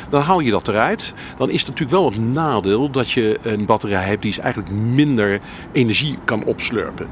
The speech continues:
Nou, daar hebben we over nagedacht en we hebben een, een prachtige technologie ontwikkeld. En dat is de Blade Battery. De Blade Battery zijn eigenlijk, ehm,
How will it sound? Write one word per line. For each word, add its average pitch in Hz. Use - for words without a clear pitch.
Nou, 80
daar 120
hebben 135
we 107
over 101
nagedacht 147
en 139
we 123
hebben 120
een, 113
een 117
prachtige 147
technologie 113
ontwikkeld. 95
En 117
dat 101
is 101
de 113
Blade 110
Battery. 78
De 107
Blade 135
Battery 143
zijn 101
eigenlijk, 123
ehm, 95